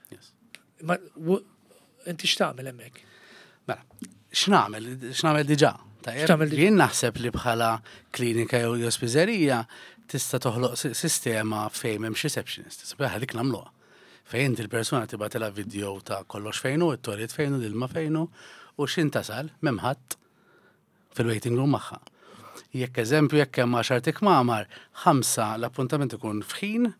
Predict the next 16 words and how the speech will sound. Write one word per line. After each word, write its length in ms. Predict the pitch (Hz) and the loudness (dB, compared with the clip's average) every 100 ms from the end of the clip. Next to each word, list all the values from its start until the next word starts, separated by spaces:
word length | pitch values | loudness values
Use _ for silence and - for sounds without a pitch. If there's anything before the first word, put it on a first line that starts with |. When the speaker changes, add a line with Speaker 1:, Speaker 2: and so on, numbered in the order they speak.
| _ _ _ _ _ - | _ _ _ _ _ -6
Speaker 1:
on 160 | 107 110 | -4 2
the 140 | 143 | 4
hour 240 | 180 175 | 6 6
eżempju, 460 | 127 139 190 180 214 | 4 2 2 2 0
u 60 | 196 | 0
l-ħamsa 320 | 165 160 123 | 4 2 2
l-oħra 240 | 131 151 139 | 0 0 -2
on 160 | 120 | -2
the 120 | 113 123 | -2 0
half 160 | 139 | 2
hour, 160 | 160 92 | 2 0
biex 160 | 90 156 | -4 0
inti 200 | 135 113 | 0 0
hemm 80 | 101 | -4
tnaqqas 400 | 127 104 135 165 | -6 -6 -4 -4
il-nies 400 | 107 110 127 | -4 -4 -4